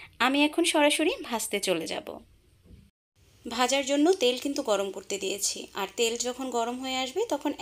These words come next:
এক এক করে কিন্তু পিঠাগুলো দিয়ে দিচ্ছি। পিঠাগুলো কিন্তু একটু সাবধানে দিতে হবে, না হয় হাতে কিন্তু তেলে ছিটে আসতে পারে। দেখতেই পাচ্ছেন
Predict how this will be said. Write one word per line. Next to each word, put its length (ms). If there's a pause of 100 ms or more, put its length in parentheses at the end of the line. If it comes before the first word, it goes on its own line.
এক 80 (100)
এক 140
করে 220
কিন্তু 160 (100)
পিঠাগুলো 400 (160)
দিয়ে 220
দিচ্ছি। 340 (920)
পিঠাগুলো 480
কিন্তু 220
একটু 140 (100)
সাবধানে 460
দিতে 240
হবে, 160 (140)
না 140
হয় 200
হাতে 180 (100)
কিন্তু 180 (120)
তেলে 200 (100)
ছিটে 280 (160)
আসতে 320
পারে। 200 (1200)
দেখতেই 380
পাচ্ছেন 280